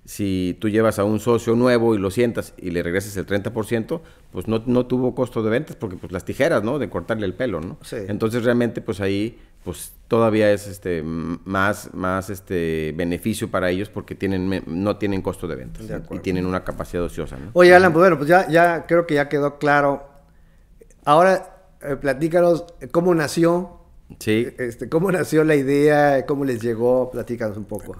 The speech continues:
Speaker 1: Con todo gusto. Bueno, pues, ahí sí, este, mi socio Mario Lozano, eh, pues, eh, con él, pues, llevamos de conocernos muchos años, desde, desde chicos,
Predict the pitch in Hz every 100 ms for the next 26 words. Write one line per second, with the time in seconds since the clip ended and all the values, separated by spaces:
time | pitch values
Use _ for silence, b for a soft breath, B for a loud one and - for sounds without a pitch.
0 | - 110 101 131 127 123 113 113 110 98
1 | 113 123 123 131 - 101 95 - 98 95
2 | 101 120 113 127 117 - 98 101 110 110
3 | 127 123 123 185 B B B B - 92
4 | 90 82 87 90 98 - - 101 101 104
5 | 104 95 90 110 113 95 92 107 107 110
6 | 104 - b b - 104 107 98 104 110
7 | 147 110 82 80 76 82 85 120 107 135
8 | -